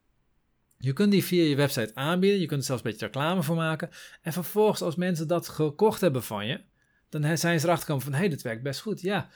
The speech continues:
maar de ontspanningsoefening, ja, daarmee ben ik nog niet helemaal waar ik ze wil zijn. Nou, heel makkelijk. Dan kunnen ze vervolgens alsnog een traject bij je volgen.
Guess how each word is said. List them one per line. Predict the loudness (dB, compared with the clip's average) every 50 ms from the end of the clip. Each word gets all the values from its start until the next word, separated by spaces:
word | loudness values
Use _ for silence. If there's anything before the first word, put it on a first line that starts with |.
| -20 -20 _ -12
maar | -10 -8
de | -6
ontspanningsoefening, | -6 -4 -2 0 2 2 2 2 0 0 -2 -4 -4 -2
ja, | -4 -4
daarmee | -2 -2 -2 -2 0 0 0 0
ben | 0 -2 -2
ik | -2 -2
nog | 0 0
niet | 0 0 0 0
helemaal | 0 2 2 4 4 4 2 2 2 4 4 6 6 8 8 8
waar | 8 6
ik | 4
ze | 2 0 -2
wil | 0 2 2 2
zijn. | 2 0 0 0 -2 -4 -6 -10 _ _ _ _ _ _ _ _ _ _ _ _ _
Nou, | -4 -2 -2
heel | 0 0 0
makkelijk. | -2 -2 0 0 -2 -2 -4 -8 -18 _ -20 -18 _
Dan | -6 -2 2
kunnen | 2 2 2
ze | 2 -2
vervolgens | -4 -4 0 2 4 6 6 6 4 2 0 -4 _ _ _
alsnog | 2 2 4 6 6 6 6 6 4
een | 2
traject | 4 6 6 6 6 6
bij | 6 6 6 6
je | 6
volgen. | 6 6 8 8 8 6 4 2 0 -4